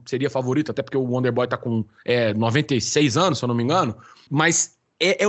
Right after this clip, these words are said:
um cara muito chato de lutar, difícil de lutar. Então ele é um, é desconfortável enfrentar o Wonderboy. Nunca é uma luta que você fala assim, "Porra, beleza, vou pegar o Wonderboy, que legal."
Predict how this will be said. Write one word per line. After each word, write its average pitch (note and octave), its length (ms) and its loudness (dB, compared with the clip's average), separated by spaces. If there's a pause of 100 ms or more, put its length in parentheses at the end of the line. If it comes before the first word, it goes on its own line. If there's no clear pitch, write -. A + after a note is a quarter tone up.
um G#3 140 0
cara A3 160 2
muito G#3+ 240 2
chato - 240 0
de G#3 60 -2
lutar, A3+ 320 0
difícil F3 520 -6
de C3+ 100 -6
lutar. A#2 360 -8 (180)
Então C3 180 -4
ele G#3 180 2
é G3 60 4
um, A#3+ 180 -2 (160)
é D#3+ 100 -2
desconfortável G3 880 0
enfrentar C3 360 -2
o B2 80 0
Wonderboy. A#2+ 360 0
Nunca A#3 240 0
é A3 40 2
uma F#3+ 140 2
luta D#3+ 240 2
que - 60 -4
você D#3+ 80 -2
fala D3+ 160 0
assim, C#3 240 -4 (240)
"Porra, F#3 260 2
beleza, F3+ 360 0
vou D3 100 -4
pegar E3 220 -2
o F3 60 0
Wonderboy, D#3+ 520 0
que - 100 -10
legal." C3+ 460 -2